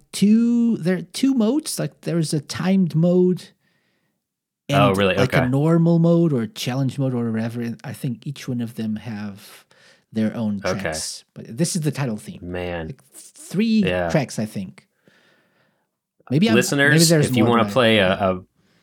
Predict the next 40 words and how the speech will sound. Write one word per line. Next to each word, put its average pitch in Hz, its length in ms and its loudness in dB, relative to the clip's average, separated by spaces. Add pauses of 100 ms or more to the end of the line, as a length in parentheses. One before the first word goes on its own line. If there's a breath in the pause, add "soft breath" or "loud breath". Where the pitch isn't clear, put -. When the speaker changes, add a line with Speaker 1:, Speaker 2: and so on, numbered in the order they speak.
(380)
Speaker 2:
what 110 160 -4
was 101 160 -2
it, 90 60 0
a - 20 0
match? 101 720 0
It 156 60 0
wasn't 214 240 2
a - 20 2
match 113 320 2
three. 95 360 2
It 135 80 2
was 147 140 2
Bejeweled 143 440 2
before 135 300 0
Bejeweled 107 380 2
was 98 140 2
Speaker 1:
Yeah. 165 240 0
Speaker 2:
cool. 85 440 -2
<laughs> - 100 -8
Speaker 1:
Yeah. 147 260 0
Speaker 2:
Play 139 100 2
Sega 120 280 2
Swirl. 110 420 2 (120)
<laughs> 247 120 4
Speaker 1:
Yeah. 139 340 -2 (640 loud breath)
It's 185 140 0
a 311 60 -4
funny 349 200 -2
story 285 300 2
'cause 196 200 2
I 190 340 2
think 202 360 -2
it 180 120 2
was, 190 160 0
like, 190 200 -2
a, 156 200 0
a 135 60 -8
Flash 135 480 -8
game, 156 480 -2 (880)
um, 110 600 -10